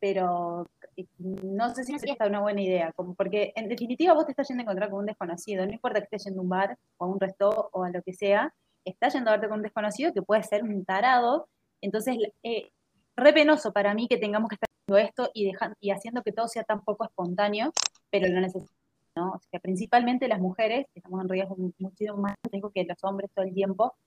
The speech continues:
eh, por lo menos hasta que vos puedas, eso es lo que decían, chequear que la persona es normal y que está todo bien y que es una persona que puede seguir sola con ese vínculo.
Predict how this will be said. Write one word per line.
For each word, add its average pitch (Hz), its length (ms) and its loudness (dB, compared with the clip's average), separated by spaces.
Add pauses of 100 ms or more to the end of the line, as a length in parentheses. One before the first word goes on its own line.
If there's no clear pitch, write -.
(340)
eh, 165 480 -2 (300)
por 196 160 6
lo 220 60 2
menos 359 180 6
hasta 214 140 8
que 185 80 4
vos 220 140 8
puedas, 220 280 8
eso 208 220 -2
es 196 60 2
lo 185 80 0
que 175 100 2
decían, 180 400 0
chequear 196 400 4
que 254 80 -2
la 180 120 4
persona 185 420 -8
es 180 180 -8 (160)
normal 185 480 0
y 226 200 0
que - 60 -14
está 190 160 -6
todo 170 220 -2
bien 262 340 2
y 269 80 0
que 196 60 -4
es - 80 -10
una 180 120 -2
persona - 360 -8
que - 80 -14 (460)
puede 185 180 6
seguir 190 360 2 (220)
sola 214 320 6
con 185 120 2
ese 185 180 0
vínculo. 185 480 -2